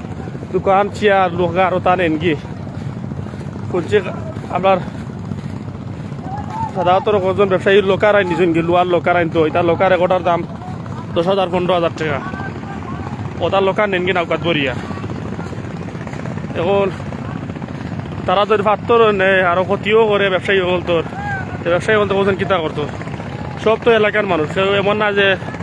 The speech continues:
ব্যবসায়ী কোন বাড়াও এলাকার, ইয়া বাড়া থেকে ব্যবসা করে, তাও নাই।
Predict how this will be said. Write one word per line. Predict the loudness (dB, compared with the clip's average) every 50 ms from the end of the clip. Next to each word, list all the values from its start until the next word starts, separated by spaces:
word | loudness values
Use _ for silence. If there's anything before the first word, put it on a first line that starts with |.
| -8 -8 -8 -8 -8 -8 -8 -8 -8 -8 -8 -6 -2 -2
ব্যবসায়ী | 0 2 2 2 4 4 4
কোন | 2 2 2
বাড়াও | 2 4 4 4 4 2
এলাকার, | 2 0 0 2 2 2 2 2
ইয়া | 2 2 2 4
বাড়া | 2 2 2 2
থেকে | 2 2 2 2
ব্যবসা | 0 0 -2 -2 0
করে, | 0 0 0 0 0
তাও | 0 0 2 0
নাই। | 0 0 -2